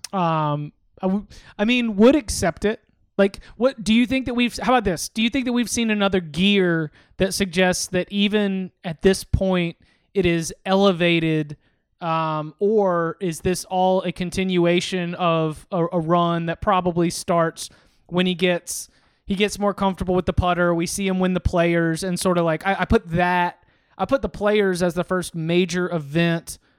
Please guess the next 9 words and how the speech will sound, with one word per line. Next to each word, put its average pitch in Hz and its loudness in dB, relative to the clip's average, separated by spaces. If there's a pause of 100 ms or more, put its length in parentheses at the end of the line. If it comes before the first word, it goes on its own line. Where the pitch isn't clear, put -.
(120)
of 165 -2
a 160 2
bracket 165 -4 (420)
that 175 0
sort 180 0
of 165 0 (140)
is 170 0
this 175 0 (140)
era 160 -2